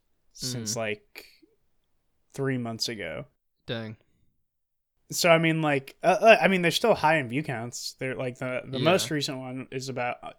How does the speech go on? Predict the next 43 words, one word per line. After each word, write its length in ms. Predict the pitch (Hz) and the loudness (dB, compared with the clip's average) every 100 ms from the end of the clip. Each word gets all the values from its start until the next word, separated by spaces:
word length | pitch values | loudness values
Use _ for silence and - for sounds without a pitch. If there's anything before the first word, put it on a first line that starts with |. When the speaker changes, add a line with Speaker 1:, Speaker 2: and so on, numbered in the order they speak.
| - | -14
Speaker 1:
uh, 220 | 117 113 113 - - - | -10 -10 -12 -18 -20 -14
three 180 | 135 139 | -6 -4
hundred 280 | 135 131 120 | -4 -6 -6
fifty 240 | 135 135 | -8 -8
thousand. 500 | 117 117 123 120 127 147 | -8 -6 -6 -6 -10 -8
And, 220 | 151 160 | -6 -4
like, 220 | 151 147 | -2 0
that's 180 | 185 185 | 0 -2
just 200 | 240 - | -4 -4
kinda, 180 | 175 160 | -2 -2
like, 160 | 131 - | -2 -2
average 460 | 131 135 123 120 - | -2 -2 -4 -6 -10
for 120 | 135 | -12
channels 460 | - 127 131 131 | -8 -8 -8 -8
of 80 | 123 | -6
that 200 | 120 117 | -6 -6
size, 360 | - 120 127 131 | -6 -8 -8 -10
I 80 | 123 | -12
think. 340 | 127 135 - _ _ _ _ _ | -12 -14 -18 _ _ _ _ _
Speaker 2:
Yeah, 280 | 113 113 113 | -8 -6 -6
I 80 | 131 | -4
think 240 | 190 185 | -4 -2
it 80 | 175 | 0
is, 240 | 143 131 | 0 -2
is, 720 | 120 135 123 123 117 120 - - | -6 -8 -8 -8 -8 -12 -14 -14
<clears throat> 80 | - | -6
I 1200 | 185 - - _ _ _ _ _ - - _ - - | -6 -6 -12 _ _ _ _ _ -20 -20 _ -20 -6
think 240 | 180 175 | -4 -2
a 60 | 156 | -2
lot 160 | 139 127 | 0 0
of 60 | |
channels 480 | 123 123 123 117 113 | -4 -8 -8 -8 -10
fall 340 | - 127 120 120 | -8 -6 -4 -6
into 300 | 120 - 117 | -8 -10 -8
the 340 | 113 107 113 - | -8 -8 -10 -14
pitfall 480 | - 113 - 113 113 | -12 -12 -8 -6 -6
of, 80 | 107 | -8
like, 180 | 110 - | -12 -10
not 320 | 127 113 - - | -8 -8 -10 -8
iterating 440 | 135 120 120 113 | -6 -4 -6 -8
on 80 | 113 | -10
their 80 | 107 | -12
content. 580 | - 107 107 110 110 | -12 -12 -10 -12 -14